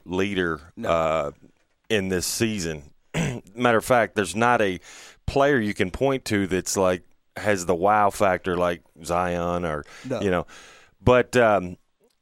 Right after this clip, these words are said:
Speaker 1: I wanna comment on the, uh, you know, when he said something about the, uh, Roy Williams and, uh, Mike Krzyzewski, you know, <sighs> I, I, both of those guys, um, I, more so Coach K.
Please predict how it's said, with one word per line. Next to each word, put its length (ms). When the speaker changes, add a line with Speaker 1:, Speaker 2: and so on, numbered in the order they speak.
Speaker 1:
I 60
wanna 200
comment 420
on 160
the, 340
uh, 340
you 100
know, 100
when 140
he 60
said 320
something 320
about 320
the, 440
uh, 120
Roy 260
Williams 640
and, 380
uh, 240
Mike 200
Krzyzewski, 640
you 120
know, 260
<sighs> 40
I, 40
I, 260
both 300
of 80
those 240
guys, 640
um, 540
I, 120
more 340
so 360
Coach 400
K. 300